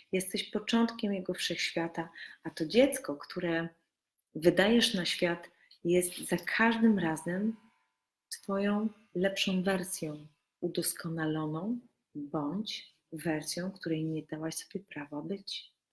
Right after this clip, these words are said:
I zobacz, jak to cię stawia zupełnie inaczej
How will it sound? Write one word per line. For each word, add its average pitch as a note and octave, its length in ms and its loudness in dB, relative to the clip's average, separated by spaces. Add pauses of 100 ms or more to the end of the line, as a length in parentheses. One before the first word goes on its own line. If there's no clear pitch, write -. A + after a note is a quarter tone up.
(2250)
I E3 80 -4
zobacz, D#3 680 -6 (1160)
jak G3+ 140 -2
to F#3 120 -2
cię F#3 140 -2
stawia D#3 380 0
zupełnie D#3 500 -6
inaczej D#3 580 -8